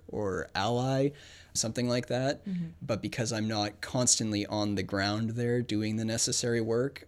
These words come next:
Speaker 1: uh, there are people who deserve the word activist much more than I do.
Speaker 2: How does your co-conspirator,
Speaker 1: Right.
Speaker 2: uh, status play
Speaker 1: Right.
Speaker 2: into your studies?
Speaker 1: I have, for my entire adult life, identified quite firmly with a leftist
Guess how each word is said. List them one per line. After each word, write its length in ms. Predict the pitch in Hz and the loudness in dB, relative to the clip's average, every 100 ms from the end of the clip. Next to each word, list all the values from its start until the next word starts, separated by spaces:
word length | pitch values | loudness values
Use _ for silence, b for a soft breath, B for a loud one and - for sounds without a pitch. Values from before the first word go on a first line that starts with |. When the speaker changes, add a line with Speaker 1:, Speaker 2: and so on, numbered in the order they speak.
| - | -6
Speaker 1:
uh, 180 | 107 101 | 0 2
there 160 | 101 104 | 2 0
are 60 | |
people 260 | 101 101 110 | 0 -4 -4
who 120 | 104 | -4
deserve 440 | 98 101 104 95 - | -2 -2 -2 -4 -4
the 120 | 98 | -6
word 240 | 92 90 - | -4 -6 -4
activist 560 | 87 - 92 - - | -4 -4 -10 -2 -2
much 220 | - - | -2 -6
more 160 | 58 50 | -8 -10
than 120 | 50 | -8
I 140 | 50 60 | -8 -8
do. 120 | - - - B B B B | -10 -16 -20 B B B B
Speaker 2:
How 260 | 180 180 175 - | 0 0 -2 -6
does 220 | 175 170 | -6 -4
your 140 | 165 160 | -6 -6
co-conspirator, 1300 | - - 196 190 180 - - 175 175 165 156 156 156 B | -8 -2 -2 -2 -8 -6 -4 -2 0 0 0 0 -4 B
Speaker 1:
Right. 140 | - - - | -14 -14 -10
Speaker 2:
uh, 180 | - 160 | -4 -4
status 720 | 151 - 175 165 139 - - - | -4 0 0 0 -4 -8 -16 -12
play 120 | - | -6
Speaker 1:
Right. 80 | 160 | -4
Speaker 2:
into 180 | 160 - | -4 -6
your 80 | - | -8
studies? 540 | - - - - - - - - - - - - - | -8 -8 -10 -14 -18 -20 -20 -20 -20 -20 -20 -18 2
Speaker 1:
I 220 | 127 135 | 4 4
have, 580 | 131 135 131 131 127 - - - - | 4 4 4 4 0 -6 -18 -20 -16
for 340 | - - 127 | -8 0 2
my 180 | 123 123 | 4 4
entire 440 | 123 117 131 135 | 2 2 2 4
adult 300 | 127 113 107 | 4 2 0
life, 360 | 98 92 98 - - | 0 -2 -4 -4 -4
identified 600 | 101 98 117 - 80 - | -2 -2 -4 -4 -4 -4
quite 260 | - 92 | -4 -4
firmly 440 | - - 87 80 82 | -4 -6 -6 -6 -8
with 300 | - - - - | -8 -10 -14 -10
a 120 | - | -6
leftist 640 | - 69 - - - - | -4 -6 -6 -6 -4 -4